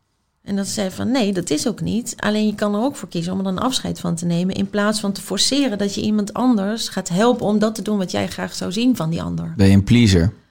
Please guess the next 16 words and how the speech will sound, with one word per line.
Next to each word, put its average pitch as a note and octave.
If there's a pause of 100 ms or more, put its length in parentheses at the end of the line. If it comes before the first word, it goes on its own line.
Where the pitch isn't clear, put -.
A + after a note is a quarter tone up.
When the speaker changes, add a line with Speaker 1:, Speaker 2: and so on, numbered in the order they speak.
(320)
Speaker 1:
Ja, F3+
ik D3
ben D#3+
een E3
onwijs D#3
pleaser. -
Speaker 2:
Ja. F#2+
Speaker 1:
Ik -
ben F#3+
een G#3
onwijze A#3
pleaser B3
en G3
ik F#3+
ben F#3+
ook, F#3